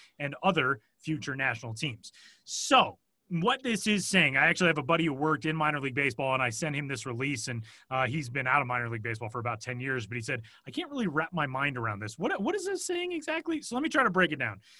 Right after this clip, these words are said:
The Appy League, which was formerly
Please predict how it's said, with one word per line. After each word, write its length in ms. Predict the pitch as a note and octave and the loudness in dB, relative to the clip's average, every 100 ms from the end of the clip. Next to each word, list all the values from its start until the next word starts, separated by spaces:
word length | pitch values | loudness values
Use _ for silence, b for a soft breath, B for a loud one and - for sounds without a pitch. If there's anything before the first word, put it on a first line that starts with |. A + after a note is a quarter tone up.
| b b E3 | b b -4
The 200 | E3 A#3+ | 2 2
Appy 260 | C4+ A#3+ | 2 2
League, 400 | F#3 D#3+ G#3+ A#3+ b b | 2 2 0 -2 b b
which 260 | D3+ E3 E3 | 0 0 2
was 300 | E3 E3 C#3 | 0 0 0
formerly 800 | - G3+ G#3+ F#3 F3 E3 D#3+ D3+ | -2 0 2 2 2 2 2 2